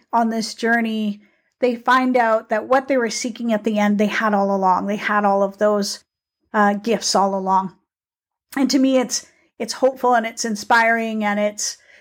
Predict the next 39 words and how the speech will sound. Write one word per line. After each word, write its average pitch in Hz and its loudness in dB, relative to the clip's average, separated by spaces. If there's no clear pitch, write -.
it's, 202 -4
um, 208 0
but 247 -2
that's 349 -2
not 247 2
what 240 -2
some 359 0
people 208 -4
might 190 -6
see, - -10
right? 262 2
So 277 2
if 254 0
you 269 -8
think 277 0
of 233 0
everybody's 262 2
different 226 -2
way 208 0
of 202 -2
interpreting 196 -6
things. 127 -12
So 302 2
this 302 0
is, 330 0
if 240 -8
you're 220 -2
old 214 0
enough 196 -2
out 208 2
there 214 2
to 240 -8
know 220 -2
what 214 0
a 202 -2
T 220 -8
V 214 -4
guide 226 0
was, 220 -4